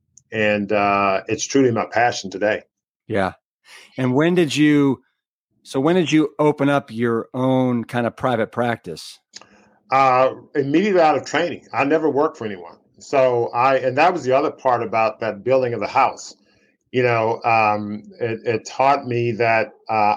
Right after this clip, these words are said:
Speaker 1: I can build things myself. I didn't have to go to anyone else to get a job, et cetera. So really the only job I had was when I was a kid working part-time jobs, or I worked in college, I worked in medical school. So I had those jobs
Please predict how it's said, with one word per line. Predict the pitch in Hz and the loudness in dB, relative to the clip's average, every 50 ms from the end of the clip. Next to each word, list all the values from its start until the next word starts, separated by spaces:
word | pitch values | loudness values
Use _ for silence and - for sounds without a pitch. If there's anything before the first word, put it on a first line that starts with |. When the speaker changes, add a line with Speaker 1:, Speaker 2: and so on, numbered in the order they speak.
| - | 0
Speaker 1:
I | 113 113 117 113 | 0 -2 -2 -2
can | - 113 107 101 | -2 -4 -6 -6
build | 92 - 127 143 151 156 147 - | -4 0 2 2 2 2 2 0
things | 131 123 117 113 - - | -2 -2 -2 -2 -6 -6
myself. | 104 98 - - - 135 127 107 - - - | -8 -8 -6 -4 -2 0 0 0 -2 -4 -6
I | 95 | -4
didn't | 104 120 113 110 - - _ - | -2 -2 -4 -4 -8 -20 _ -6
have | 113 120 117 - | -4 -4 -4 -4
to | 120 | -4
go | 104 123 117 120 113 | -2 0 0 0 0
to | - 113 | -2 -4
anyone | 117 120 113 110 107 107 | -4 -2 -2 -2 -2 0
else | 113 117 113 - - - - | 0 -2 -2 -4 -8 -8 -6
to | 101 101 95 - _ _ _ _ | -6 -6 -6 -8 _ _ _ _
get | - 120 113 | -2 0 0
a | 107 | 0
job, | - - 113 107 110 110 110 | 0 0 0 2 2 2 0
et | 107 - | -2 -6
cetera. | - - 110 104 107 110 110 - - _ - - - - - _ _ _ - | -4 -2 -2 0 0 -2 -4 -6 -10 _ -20 -20 -20 -20 -20 _ _ _ -10
So | - - 139 131 | -2 0 2 2
really | 127 147 190 190 160 | 4 4 4 4 4
the | 139 139 | 4 2
only | 139 143 143 127 123 | 2 2 2 0 0
job | 113 101 120 127 131 139 135 | -2 0 2 4 4 4 4
I | 131 120 | 2 2
had | 101 110 117 120 123 120 107 | 2 2 2 2 2 0 0
was | 117 107 - - | -2 -4 -4 -4
when | 117 113 | -4 -2
I | 110 110 | 0 0
was | 107 101 | 0 -2
a | 90 - | -4 -8
kid | - - 131 131 127 113 101 | -4 0 2 2 2 0 -2
working | 110 117 117 107 - 110 107 | -2 -2 -2 -2 -4 -6 -6
part-time | 107 - 113 110 107 - - 117 113 113 110 107 | -2 0 0 0 0 -2 -2 0 0 0 0 -2
jobs, | 101 110 110 110 110 110 110 107 98 | -2 0 0 2 2 2 2 0 -2
or | 107 104 - - | -4 -2 -2 0
I | 107 107 | -2 -2
worked | 104 107 120 117 113 - | 0 0 0 0 0 -2
in | 113 107 | -4 -6
college, | 104 - - 110 107 107 110 110 107 - | -4 -2 0 2 2 2 2 0 0 -2
I | 107 | -2
worked | 101 101 117 117 107 - 110 | -2 -2 -2 -4 -2 -2 -4
in | 104 101 | -4 -2
medical | 107 110 107 - - 107 | -2 -2 -4 -4 -6 -10
school. | - - - 110 107 107 107 110 - _ _ _ _ - - _ _ _ _ | -10 -4 0 0 0 0 0 -4 -8 _ _ _ _ -20 -20 _ _ _ _
So | - 123 | -2 0
I | 120 120 | 0 2
had | 120 131 123 104 | 2 2 0 2
those | 117 131 139 147 143 143 | 2 2 4 4 2 2
jobs | - 131 117 117 113 | 2 2 2 2 0